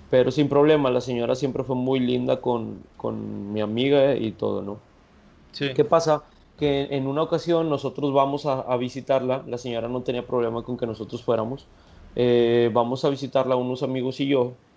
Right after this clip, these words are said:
Speaker 1: y estando, pues, ya sabes, en, eh, en todo eso de la peda y demás,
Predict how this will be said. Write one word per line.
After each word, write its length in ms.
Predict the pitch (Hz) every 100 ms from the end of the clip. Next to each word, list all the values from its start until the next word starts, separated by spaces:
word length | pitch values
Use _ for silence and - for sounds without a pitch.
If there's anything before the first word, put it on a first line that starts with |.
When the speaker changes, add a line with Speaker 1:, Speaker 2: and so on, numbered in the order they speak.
| _ _ -
Speaker 1:
y 540 | 147 151 151 156 - _ _ _ -
estando, 560 | 139 - 131 139 160
pues, 140 | 160 139
ya 100 | 143
sabes, 440 | 156 147 156 147
en, 180 | 131 127
eh, 680 | 120 117 113 110 - 123 117
en 260 | 113 107 107
todo 180 | - 120
eso 200 | 120 147
de 100 | 135
la 200 | 117 117
peda 460 | 123 131 135 135
y 80 | 127
demás, 460 | 117 117 131 -